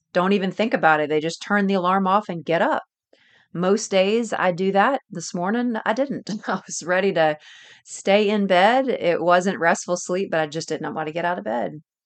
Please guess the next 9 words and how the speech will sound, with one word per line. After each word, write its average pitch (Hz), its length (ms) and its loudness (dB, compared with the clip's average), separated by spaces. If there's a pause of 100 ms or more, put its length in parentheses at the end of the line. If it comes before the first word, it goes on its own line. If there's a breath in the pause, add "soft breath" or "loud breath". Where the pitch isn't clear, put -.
(200)
And 165 540 -2 (760 soft breath)
because 196 440 2
of 196 80 2
that, 160 320 2 (280)
I 160 600 2
put - 200 -2
off 160 220 -2
my 156 120 0
workout 175 600 -2